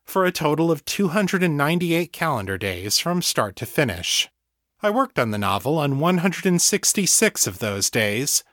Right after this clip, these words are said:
for a total of two hundred and thirteen hours, averaging eight hundred and six words per day.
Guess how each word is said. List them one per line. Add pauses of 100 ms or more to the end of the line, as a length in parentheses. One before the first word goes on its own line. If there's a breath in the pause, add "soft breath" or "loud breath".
(140 soft breath)
for
a
total
of
two
hundred
and
thirteen
hours, (240)
averaging
eight
hundred
and
six
words
per
day.